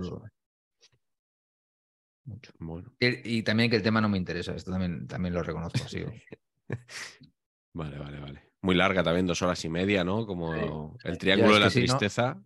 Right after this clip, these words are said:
Speaker 2: es que si no, no puntúa, ¿no? Es como que, ¿no?
Speaker 3: Sí, parece como que no has
Speaker 2: No, no
Speaker 3: hecho
Speaker 2: te puedes
Speaker 3: película.
Speaker 2: apu-, no, no te puedes apuntar a los Oscars si no dura más de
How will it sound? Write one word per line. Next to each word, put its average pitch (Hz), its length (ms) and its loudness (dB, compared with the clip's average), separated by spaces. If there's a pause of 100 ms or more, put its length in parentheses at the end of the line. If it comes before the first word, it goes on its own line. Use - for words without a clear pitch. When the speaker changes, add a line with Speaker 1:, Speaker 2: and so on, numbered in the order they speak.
Speaker 2:
es 104 200 -8
que 120 80 2
si 113 140 0
no, 120 120 2
no 143 120 0
puntúa, 110 520 2
¿no? 165 220 -2
Es 127 100 -6
como 117 280 -2
que, 92 560 -2 (100)
¿no? - 120 -6
Speaker 3:
Sí, 170 180 0
parece 80 340 -2
como 92 200 2
que 87 100 0
no 95 80 2
has 95 140 0
Speaker 2:
No, - 60 4
no 110 60 -2
Speaker 3:
hecho 120 80 2
Speaker 2:
te 120 80 4
puedes 123 200 6
Speaker 3:
película. 98 280 0
Speaker 2:
apu-, 113 260 -6
no, 98 140 -10
no 104 140 -4
te 110 100 2
puedes 123 140 2
apuntar 101 540 2
a 92 80 2
los 90 160 -2
Oscars 117 340 -2
si 113 80 -6
no 98 180 -2
dura 92 500 -4
más 92 200 -2
de 85 380 -6